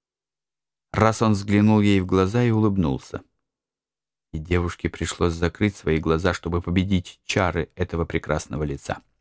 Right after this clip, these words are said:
Тарзан поднялся на деревья, и у Джен Портер, не чувствовавшей никакого страха, от этой необычайной дороги мелькнула мысль,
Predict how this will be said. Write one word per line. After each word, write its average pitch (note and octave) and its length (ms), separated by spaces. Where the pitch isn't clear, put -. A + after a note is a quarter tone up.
Тарзан G2 540
поднялся F#2 580
на F2 140
деревья, E2+ 640
и G2 60
у G2 120
Джен G#2+ 300
Портер, A2+ 640
не A2 160
чувствовавшей G2 720
никакого F2 500
страха, - 540
от G2+ 160
этой A2 180
необычайной A2 720
дороги G#2 360
мелькнула C3+ 520
мысль, C3 480